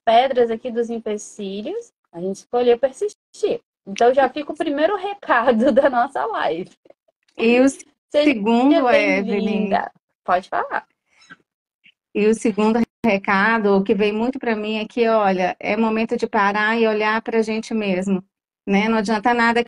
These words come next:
Speaker 2: querer fazer vários movimentos na vida olhando só pra fora, olhando pro outro, né? É momento de parar e olhar pra dentro,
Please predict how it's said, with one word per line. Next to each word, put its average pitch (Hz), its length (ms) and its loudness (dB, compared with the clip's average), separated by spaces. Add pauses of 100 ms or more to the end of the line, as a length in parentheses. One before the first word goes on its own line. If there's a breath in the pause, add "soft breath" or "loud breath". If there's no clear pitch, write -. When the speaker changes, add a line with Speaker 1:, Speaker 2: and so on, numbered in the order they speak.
(340)
Speaker 2:
querer 220 340 0
fazer 214 340 -2
vários 220 360 0
movimentos 240 580 -4
na 220 160 -4
vida 220 400 0
olhando 226 280 0
só 240 160 -2
pra 254 160 -2
fora, 220 540 0 (100)
olhando 220 340 0
pro 233 200 2
outro, 208 440 0 (540 soft breath)
né? 214 100 0
É 220 40 2
momento 220 380 2
de 226 100 -4
parar 208 720 2
e 214 100 4
olhar 240 340 0
pra 262 240 0
dentro, 226 760 -4